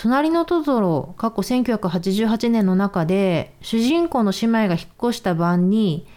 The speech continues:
さつきが外に出て薪を取りに行くと、風が突然吹きますよね。」はい、と。「あの風が吹いた瞬間から、映画のトーンっていうのがまた変わって、一つジャンプアップしますよね。」と。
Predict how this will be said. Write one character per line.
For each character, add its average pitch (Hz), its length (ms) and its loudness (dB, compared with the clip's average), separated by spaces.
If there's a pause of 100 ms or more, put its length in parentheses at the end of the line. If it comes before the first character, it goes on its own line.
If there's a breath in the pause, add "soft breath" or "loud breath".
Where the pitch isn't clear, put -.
(260 loud breath)
さ 208 180 -2
つ 208 120 -12
き 285 140 -2
が 294 100 0
外 294 280 -2
に 214 120 2
出 202 100 0
て 170 280 0
薪 175 320 0
を 262 80 -2
取 254 180 0
り 240 60 2
に 240 140 2
行 226 80 -2
く 233 100 -4
と、 220 340 -2
風 254 260 -4
が 294 140 0
突 220 300 -4
然 294 180 0
吹 - 120 -14
き 294 60 -2
ま 311 120 0
す 302 120 -4
よ 175 120 2
ね。」 165 380 0 (440)
は 180 220 -2
い、 131 60 -4
と。 - 180 -16 (840 loud breath)
「あ 190 120 -2
の 262 160 0
風 311 280 -2
が 311 140 2
吹 320 160 0
い - 20 0
た 269 120 -2
瞬 214 280 0
間 208 260 0
か 202 120 -2
ら、 214 380 0 (100)
映 214 240 0
画 285 120 0
の 285 120 0
ト 294 120 -2
ー 285 160 2
ン - 20 -2
っ - 40 -12
て 185 120 -2
い - 20 2
う 170 40 2
の 156 100 0
が 156 100 -2
ま 175 140 2
た 214 180 -4
変 226 100 0
わ 226 100 0
っ 226 60 -6
て、 220 220 -2
一 - 220 -6
つ 220 160 -4
ジ 156 120 -2
ャ 196 60 2
ン 247 60 0
プ 254 100 -4
ア 339 40 0
ッ - 20 -2
プ 330 100 -12
し - 100 -4
ま 165 140 0
す - 80 -6
よ 127 80 -2
ね。」 113 220 -2
と。 - 80 -12